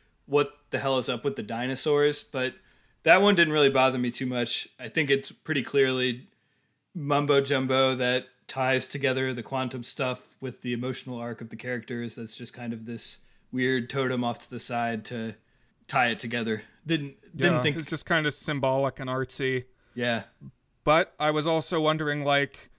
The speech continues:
Speaker 2: you know, how long has this time cave been there out in the desert? Maybe those dinosaurs are looping somehow, or maybe people who have looped can see them.
Speaker 1: Ooh, interesting.
Speaker 2: So,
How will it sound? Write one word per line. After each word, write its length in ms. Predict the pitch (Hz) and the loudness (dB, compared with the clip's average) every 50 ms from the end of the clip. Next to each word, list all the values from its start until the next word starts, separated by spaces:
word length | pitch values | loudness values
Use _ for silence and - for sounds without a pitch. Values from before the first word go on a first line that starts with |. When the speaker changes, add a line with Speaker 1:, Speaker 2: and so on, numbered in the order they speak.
| _ | _
Speaker 2:
you 100 | - 127 | -8 -6
know, 160 | 123 123 123 123 | -4 -2 -4 -4
how 280 | - - - 127 123 | -6 -6 -4 -4 -4
long 360 | 123 120 127 127 135 143 143 131 | -2 -2 -2 -2 -2 -2 -2 -4
has 220 | 147 151 151 - | -6 -6 -6 -4
this 200 | - 180 165 - | -2 -2 -2 -4
time 340 | - - 170 160 165 170 165 | -4 -6 -4 -4 -2 -4 -4
cave 360 | - 180 185 180 180 170 151 | -2 0 2 2 2 0 0
been 240 | 170 202 208 196 185 | -2 0 0 0 0
there 260 | 165 143 135 127 123 | 0 0 0 0 0
out 160 | 120 123 - - | -2 -2 -4 -6
in 60 | 123 | -8
the 80 | 123 | -8
desert? 420 | 117 120 120 117 107 113 110 107 - | -6 -4 -4 -4 -4 -6 -10 -10 -10
Maybe 760 | 113 113 113 117 127 127 123 139 143 143 143 147 151 151 151 - _ _ _ _ _ _ _ _ _ _ _ _ | -10 -8 -6 -6 -6 -6 -4 -4 -2 0 0 0 0 -2 -2 -6 _ _ _ _ _ _ _ _ _ _ _ _
those 240 | - 151 160 151 139 | -2 -2 0 -2 -2
dinosaurs 800 | 131 151 156 175 185 180 160 - - - 143 131 131 127 117 117 | 0 0 2 2 2 0 -2 -2 -2 -2 -2 -2 -2 -2 -4 -4
are 100 | 123 123 | -6 -6
looping 440 | 127 131 131 123 - - 123 120 113 | -6 -6 -8 -8 -10 -10 -10 -10 -10
somehow, 640 | - - 127 117 113 110 113 120 113 113 110 113 113 | -10 -10 -10 -10 -10 -10 -12 -12 -12 -10 -10 -10 -10
or 360 | 113 117 120 120 123 120 123 123 | -8 -6 -4 -4 -4 -4 -6 -8
maybe 420 | 139 135 139 143 151 151 151 156 | -8 -6 -2 -2 -2 -2 -2 -4
people 520 | 151 - - 160 160 156 - 165 156 147 135 | -6 -4 -4 -4 -4 -4 -2 -2 -2 -2 0
who 140 | 139 170 165 | 0 0 0
have 300 | 135 165 170 170 160 143 | 0 0 0 -2 -2 -4
looped 460 | 147 147 151 151 143 - - - - | -4 -4 -2 -4 -4 -6 -12 -14 -10
can 220 | - 151 143 151 | -8 -8 -6 -4
see 340 | 147 - - 175 170 165 156 | -4 -4 -4 -4 -6 -6 -6
them. 460 | 135 127 123 117 113 110 110 113 - - _ _ _ _ _ _ - 135 | -4 -4 -4 -4 -4 -6 -8 -10 -12 -14 _ _ _ _ _ _ -4 0
Speaker 1:
Ooh, 260 | 135 147 156 147 135 | 2 2 4 4 2
interesting. 600 | 120 123 120 - 127 117 - - - - 123 | 2 0 -2 -4 -4 -4 -4 -4 -4 -4 -4
Speaker 2:
So, 40 | 107 | -6